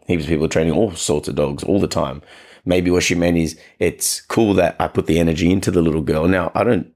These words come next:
make her do heaps of stuff, but she needs that stimulation too. She's just as high drive. So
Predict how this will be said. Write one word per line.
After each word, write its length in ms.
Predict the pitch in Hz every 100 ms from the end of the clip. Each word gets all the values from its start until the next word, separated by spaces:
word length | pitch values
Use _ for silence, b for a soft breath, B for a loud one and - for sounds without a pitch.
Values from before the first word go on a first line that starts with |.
| -
make 260 | 90 87
her 60 | 85
do 180 | 73 76
heaps 280 | 92 - 76
of 80 |
stuff, 460 | - - - 92 - _ _ _ _ _ _ -
but 240 | 92 - - _
she 220 | - 120
needs 180 | 107 120
that 140 | 101
stimulation 600 | - 101 98 90 92 90
too. 180 | 82 117
She's 280 | - 107 92
just 220 | 87 92
as 140 | 92
high 260 | 80 85 76
drive. 440 | 76 87 92 73 B B B B
So 440 | - - 87 82